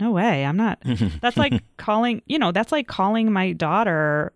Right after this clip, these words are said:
Speaker 1: something, like, really derogatory in his mind. And it, it, there, you know, so there's definitely some, I don't know. I mean, that's, that's a whole,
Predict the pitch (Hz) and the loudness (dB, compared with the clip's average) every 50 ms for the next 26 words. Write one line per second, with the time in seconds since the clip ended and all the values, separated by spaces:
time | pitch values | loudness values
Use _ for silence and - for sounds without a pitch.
0 | - - - - 190 175 - 202 196 190 175 165 - 160 175 190 208 226 226 220 | -16 -10 -4 -2 -2 0 0 0 0 0 -2 -4 -6 -4 -2 0 0 0 0 -2
1 | 185 170 - - 185 175 151 147 175 277 - 339 - - 165 143 135 139 139 143 | -4 -6 -6 -2 -2 0 0 0 0 -2 -2 -4 -4 -2 -2 0 0 0 0 0
2 | 143 156 - - - - - - _ _ _ - 202 196 180 196 180 160 - 160 | -2 -4 -6 -10 -18 -20 -20 -20 _ _ _ -2 0 0 2 0 0 -2 -2 0
3 | 175 208 190 147 135 - - - - - - - - _ _ _ _ - 185 185 | 0 2 2 0 -2 -4 -8 -8 -8 -8 -8 -8 -12 _ _ _ _ -4 -2 0
4 | 175 165 165 160 156 170 170 - - _ _ _ _ _ _ _ _ _ _ - | 0 0 0 -2 -4 -6 -8 -12 -16 _ _ _ _ _ _ _ _ _ _ -2
5 | 202 208 - - 208 170 202 208 202 175 - 214 247 180 139 143 147 175 - - | -2 0 0 0 -2 0 0 0 0 0 0 0 0 2 0 -2 -2 -4 -4 -2
6 | 202 185 202 202 196 - 196 170 208 214 233 - 269 247 214 - 180 175 - - | 0 0 0 0 -2 -2 -4 -2 -2 -2 0 0 0 0 0 0 -2 -2 -2 -2
7 | - 160 151 147 147 147 147 147 151 156 - _ _ _ _ _ _ _ _ _ | -2 0 0 0 0 0 0 -2 -2 -4 -4 _ _ _ _ _ _ _ _ _
8 | - - _ _ _ _ _ _ _ _ _ _ _ _ _ _ _ _ _ _ | -20 -20 _ _ _ _ _ _ _ _ _ _ _ _ _ _ _ _ _ _
9 | _ _ _ _ _ _ - - 240 285 302 285 196 156 147 156 165 165 170 175 | _ _ _ _ _ _ -8 -4 -2 0 2 2 2 2 2 0 0 0 0 0
10 | 180 214 233 - - - 175 202 240 - 175 - 180 175 165 135 139 - | 0 0 -2 -4 -6 -4 -2 -2 -2 -2 -2 -2 0 0 0 0 -2 -4